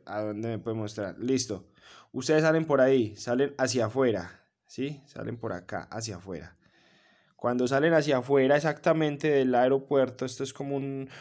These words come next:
un parqueadero que tiene el aeropuerto. Entonces, afuera del, del aeropuerto, ya, ah, en la, afuera de las puertas de todo, de los parqueaderos y de todo, van a encontrar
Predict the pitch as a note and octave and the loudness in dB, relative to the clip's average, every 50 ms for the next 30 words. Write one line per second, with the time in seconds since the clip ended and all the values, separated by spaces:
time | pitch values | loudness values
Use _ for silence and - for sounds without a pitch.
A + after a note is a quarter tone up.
0 | - - _ - C3 B2+ B2 C#3 C#3 C3+ - - B2+ A#2 A2+ A2+ A2+ B2 B2 - | -20 -18 _ -10 -6 0 0 0 0 0 0 0 2 2 2 2 2 0 -2 -4
1 | B2 A2+ - A2+ G#2+ G#2+ A2+ A#2 B2 A#2+ A#2+ A2+ A2 A2+ - B2+ A2 A2 A2 F#2 | -4 -6 -4 -4 -4 -2 -2 0 0 0 0 0 -2 -4 -4 -4 -4 -4 -6 -12
2 | E2+ G#2+ - G#2 G#2+ F#2+ F#2+ - - C#3+ C#3 C3 C3 C#3+ C#3+ C#3 C3 B2+ A#2+ G2 | -10 -8 -8 -6 -6 -6 -8 -8 -2 0 0 2 4 4 4 4 2 0 -2 -4
3 | G#2 B2+ C3 C3 C3 C3+ C3+ C3+ C3 C3 C3 C3+ C3+ C3+ - C3 A#2+ A#2 A2+ - | -4 -4 -2 -2 0 0 2 2 4 4 2 0 -2 -2 -2 -2 -2 -2 -4 -6
4 | B2+ B2+ B2 - _ _ _ - _ - - - - _ _ - D#2+ A2+ A2 A2 | -8 -8 -8 -10 _ _ _ -20 _ -20 -20 -20 -20 _ _ -10 -4 0 0 0
5 | - - A2+ B2+ B2+ B2+ B2+ B2+ B2 B2+ B2+ B2+ B2 B2 B2 A#2+ A#2+ - - - | 0 0 2 4 4 6 6 6 6 4 4 4 2 2 0 0 -4 -8 -18 -20
6 | - - A#2+ B2+ B2 - - G#2 G#2+ - - B2 B2 C3 C3+ C#3 C#3+ C3+ C3+ - | -14 -8 -4 -4 -4 -2 -2 -4 -4 0 2 4 6 6 6 6 4 2 2 0
7 | - D3 C#3 B2+ A#2+ A2+ A2 B2+ B2+ A#2+ - - - A2 G#2+ A2 - C3 B2+ B2 | 0 2 2 4 2 0 -4 -4 -4 -4 -6 -6 -6 -6 -6 -4 0 2 4 4
8 | A#2+ A#2+ B2 B2+ B2 B2 A#2+ A2+ - A2 G#2 G2+ G#2 G#2 - G#2 G2+ A2 - G#2+ | 6 4 2 0 -2 -6 -12 -10 -6 -6 -6 -6 -8 -10 -8 -10 -8 -6 -4 -4
9 | G#2 A2+ A#2+ C3+ C3 B2+ A#2+ - B2+ B2 B2 A#2+ A2 A2 A2+ A#2 - B2+ A#2+ A#2+ | -2 -2 -2 -4 -4 -6 -4 -2 0 2 2 2 2 0 -2 -4 -4 -6 -6 -2
10 | - A#2+ A#2 A#2+ A#2 | 0 0 0 0 0